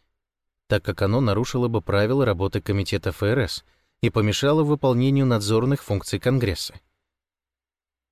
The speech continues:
Йеллен не могла гарантировать поддержку комитета в такой сделке, как и то, что прогнозы по ставкам отдельных членов комитета будут соответствовать ее условиям.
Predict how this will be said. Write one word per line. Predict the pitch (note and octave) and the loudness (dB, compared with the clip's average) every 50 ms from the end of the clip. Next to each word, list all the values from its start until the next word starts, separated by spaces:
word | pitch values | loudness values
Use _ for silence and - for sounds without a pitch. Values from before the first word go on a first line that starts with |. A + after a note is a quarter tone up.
| _ - | _ -6
Йеллен | G3+ F#2+ G#2 G3 G3 G3 F#3+ F3+ E3+ | -4 -2 0 2 2 2 2 2 2
не | E3+ F3+ | 2 2
могла | F3+ F3 F3 E3 F#3 F#3+ | 2 2 0 0 0 0
гарантировать | E3 A#2 A2 G2+ G2 F#2 - A#2+ A#2+ A#2+ A2+ A2+ - - | 2 2 2 0 0 -2 0 -2 0 0 0 -2 -2 -2
поддержку | - G#2+ G2+ F#2 G2+ A2 G#2+ - - A2 | -2 -2 -2 -2 -2 -4 -4 -4 -6 -8
комитета | F#2+ - G#2+ G2 G2 F#2+ - - G#2+ G#2 - A2 | -4 -2 -2 -2 -2 -2 -2 -2 -2 -2 -2 -6
в | - | -6
такой | - A2 - - G2+ G2 | -4 -6 -6 -2 -4 -4
сделке, | E2+ E2+ F2+ F#2 E2 D2 - - - D2+ _ _ _ _ _ _ _ _ _ _ _ _ _ _ _ | -4 -4 -4 -6 -6 -6 -10 -16 -20 -20 _ _ _ _ _ _ _ _ _ _ _ _ _ _ _
как | - - - - | -6 -6 -4 -2
и | G#2+ - | -2 0
то, | - D3 C3 | 0 0 0
что | - - A2 | 0 -2 -4
прогнозы | F#2 - G#2 F#2+ F#2+ G#2 C3 D#3 C3 G#2+ | -2 0 -2 -2 0 0 0 0 0 0
по | F2+ - G2+ | -2 -2 -4
ставкам | - - - G2 F#2 - - G2+ G#2 | -4 -2 -2 -4 -4 -2 -2 -2 -2
отдельных | G2+ F#2+ F#2+ G#2 G2 G2 F2+ - | -2 0 0 -2 0 0 -2 -4
членов | - - G2+ G2+ G2 F2+ - | -6 -4 -2 -2 -2 -2 -4
комитета | - - G#2 G#2 G2+ - - G#2 G2 - C3+ C#3 _ - - - _ _ - | -4 -2 -2 -2 -2 -2 -2 -4 -2 0 -2 -4 _ -8 -20 -20 _ _ -8
будут | E3+ G#3 B3 A3+ A3+ - | -4 -4 -2 -2 -2 -2
соответствовать | - G3 F3 - A#2+ B2+ C#3 - - C3+ C3+ C3 - | 0 -2 -2 0 0 -2 -2 0 0 -2 -2 0 0
ее | A2 G2 G2 F#2+ | -2 -2 0 -2
условиям. | F#2+ - - F#2 F2 D#2+ C#2+ D2 C#2+ | -2 -2 -4 -4 -6 -6 -6 -10 -14